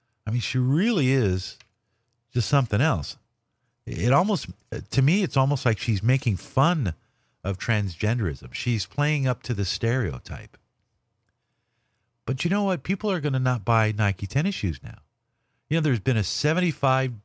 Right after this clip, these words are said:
percent drop-off in Bud sales in the last two weeks, as reported, because people didn't wanna see Dylan Mulvaney transition right before their eyes.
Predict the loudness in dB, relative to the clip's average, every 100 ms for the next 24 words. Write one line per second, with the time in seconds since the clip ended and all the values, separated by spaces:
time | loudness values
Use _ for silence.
0 | _ -4 0 0 0 2 4 4 4 -2
1 | -6 -8 _ _ -4 -4 0 0 0 -4
2 | -8 -8 -14 -18 -20 _ _ -4 0 2
3 | 4 2 0 0 0 -2 -6 -14 -18 _
4 | _ _ _ _ _ _ _ _ _ -6
5 | -4 -2 -2 0 0 0 0 0 0 -2
6 | 0 0 0 0 0 0 -2 -2 -2 -4
7 | _ _ -4 0 2 2 2 0 2 2
8 | 2 2 -2 2 2 2 0 0 -2 -4
9 | -2 -4 -4 -6 -2 0 2 2 0 -4
10 | -8